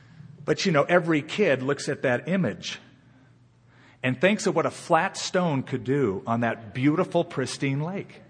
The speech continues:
So we remember taking out a stone and skipping it across that virgin glass lake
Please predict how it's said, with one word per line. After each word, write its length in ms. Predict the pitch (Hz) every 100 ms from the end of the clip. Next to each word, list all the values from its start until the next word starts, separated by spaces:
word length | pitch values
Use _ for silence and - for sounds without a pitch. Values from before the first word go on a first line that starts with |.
| - - - - - -
So 260 | - 151 131
we 160 | 135
remember 420 | 123 117 117 143
taking 380 | 139 143 131 127
out 200 | 123 143
a 40 | 120
stone 560 | - 151 135 147 175 - - -
and 160 | 113 113
skipping 560 | - - 214 214 208
it 80 | 185
across 600 | 139 - 143 131 143 -
that 380 | 113 101 107 98
virgin 680 | 139 202 180 202 208 208 -
glass 640 | - 127 131 160 180 - -
lake 460 | 127 120 120 -